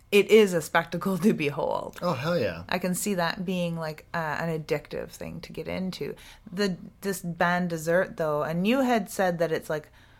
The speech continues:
Speaker 1: um, a farce of, or, like, satire.
Speaker 2: It seemed like it was, it was deliberately supposed to be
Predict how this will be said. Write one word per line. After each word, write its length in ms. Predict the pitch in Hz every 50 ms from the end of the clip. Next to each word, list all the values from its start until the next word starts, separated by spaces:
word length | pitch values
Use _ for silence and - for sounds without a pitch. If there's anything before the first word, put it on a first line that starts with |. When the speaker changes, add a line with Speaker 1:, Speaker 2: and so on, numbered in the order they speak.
| - - - -
Speaker 1:
um, 500 | 160 151 147 143 139 139 135 135 135 - - - -
a 100 | - 147
farce 680 | 143 - - 170 170 156 131 - - - - - - - - -
of, 520 | - 147 135 127 120 120 131 139 - - - _ - - - - _ _ _ _ - - - -
or, 100 | 165 170
like, 160 | 160 147 143 -
satire. 760 | - - 165 156 160 - - - - - - - - - - -
Speaker 2:
It 120 | 156 151
seemed 360 | - - - 208 196 185 170
like 140 | 151 139 127
it 80 | 135 131
was, 180 | 131 123 123
it 180 | 143 - 156 139
was 160 | 127 127 117
deliberately 560 | 113 127 123 120 131 135 127 131 127 127 123
supposed 460 | 117 - 113 - - 123 117 113 - -
to 40 | 110
be 340 | 98 104 98 98 95 95